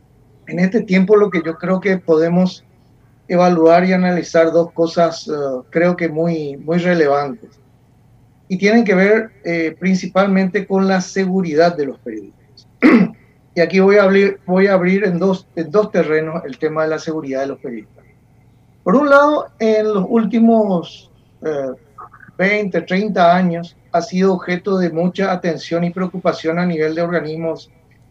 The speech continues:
internacionales la seguridad de los periodistas por la creciente oleada de violencia contra periodistas en el mundo. Y hablo en el mundo entero.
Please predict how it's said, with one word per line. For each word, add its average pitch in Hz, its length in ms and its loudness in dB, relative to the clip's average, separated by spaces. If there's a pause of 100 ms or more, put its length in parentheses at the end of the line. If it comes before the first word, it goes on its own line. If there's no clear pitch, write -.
internacionales 190 920 0
la 180 140 0
seguridad 170 400 -2
de 165 80 4
los 170 140 -2
periodistas 160 420 -4
por 185 180 -2
la 185 280 -2
creciente 233 1000 -2
oleada 196 720 2 (360)
de 190 240 2
violencia 190 920 2
contra 160 300 -4
periodistas 143 580 -4
en 156 120 -8
el 131 100 -8
mundo. 110 320 -12 (720)
Y 156 140 -2
hablo 202 180 6
en 277 100 2
el 233 100 4
mundo 208 280 6
entero. 147 460 -2